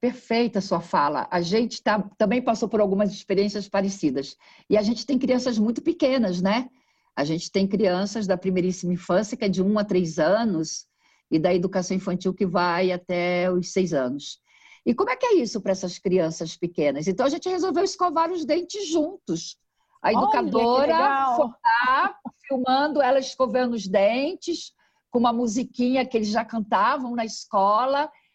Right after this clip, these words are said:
Speaker 1: Isso foi um, uma maravilha. É, a, a nossa cozinheira, a nossa chefe de cozinha, resolveu fazer e eles mostrarem a, o que estavam comendo, né, pra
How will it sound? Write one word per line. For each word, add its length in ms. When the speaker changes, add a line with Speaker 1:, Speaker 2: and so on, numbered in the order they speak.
Speaker 1:
Isso 240
foi 300
um, 500
uma 140
maravilha. 1080
É, 200
a, 340
a 20
nossa 580
cozinheira, 460
a 20
nossa 220
chefe 240
de 120
cozinha, 680
resolveu 480
fazer 840
e 220
eles 220
mostrarem 840
a, 220
o 100
que 100
estavam 300
comendo, 1000
né, 220
pra 420